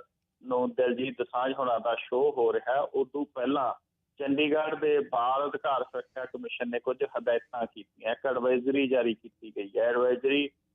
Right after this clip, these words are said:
ਪੰਡਿਤ ਧਨੇਸ਼ਵਰ ਵੱਲੋਂ ਜਿਹੜੀ ਦਾਇਰ ਕੀਤੀ ਗਈ ਪਟੀਸ਼ਨ ਆ, ਉਹਦੇ ਆਧਾਰ ਦੇ ਉੱਤੇ ਕੀਤੀ ਗਈ ਆ। ਇਹਦੇ ਵਿੱਚ ਗਿੱਲ ਸਾਹਿਬ ਇਹ ਲਿਖਿਆ ਗਿਆ ਗਾ ਕਿ ਦਲਜੀਤ ਦੋਸਾਂਝ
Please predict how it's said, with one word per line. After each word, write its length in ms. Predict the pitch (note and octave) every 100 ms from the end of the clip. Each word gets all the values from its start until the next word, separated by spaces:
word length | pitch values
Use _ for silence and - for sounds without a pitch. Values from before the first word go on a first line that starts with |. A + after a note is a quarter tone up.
| _ _
ਪੰਡਿਤ 400 | C3+ C3+ D3 C#3+
ਧਨੇਸ਼ਵਰ 560 | D#3 D#3 B2+ C3 C3 C3
ਵੱਲੋਂ 400 | C3 A#2+ B2 A#2+
ਜਿਹੜੀ 260 | A#2+ B2+
ਦਾਇਰ 320 | A#2+ A#2 A#2 -
ਕੀਤੀ 500 | - A#2+ _ B2 A2+
ਗਈ 240 | A#2 A2 - _ _ _
ਪਟੀਸ਼ਨ 440 | B2+ C3+ C3 D#3+
ਆ, 60 | D3
ਉਹਦੇ 140 | C#3+
ਆਧਾਰ 320 | C#3+ D3 C3+ A#2 -
ਦੇ 60 |
ਉੱਤੇ 280 | A2+ - A2+
ਕੀਤੀ 440 | - A2 - G#2+
ਗਈ 140 | F#2+ F#2 -
ਆ। 60 | - _ _ _ _
ਇਹਦੇ 200 | D#3+ F3+
ਵਿੱਚ 220 | G3 G3
ਗਿੱਲ 220 | F3 F3 E3
ਸਾਹਿਬ 500 | F#3 F3+ F3+ F3+ F3 -
ਇਹ 160 | D3+ E3+
ਲਿਖਿਆ 460 | E3+ C#3 D3 C#3 C#3
ਗਿਆ 280 | B2+ A2+
ਗਾ 400 | G#2+ A2 C3+ D#3 - _ _ _ -
ਕਿ 440 | D3+ D#3+ D#3+ D#3+ E3 _ _ _ _ B2+
ਦਲਜੀਤ 540 | B2+ C#3 C3 D#3 D3
ਦੋਸਾਂਝ 640 | C3+ B2+ B2 A#2+ C#3 D3+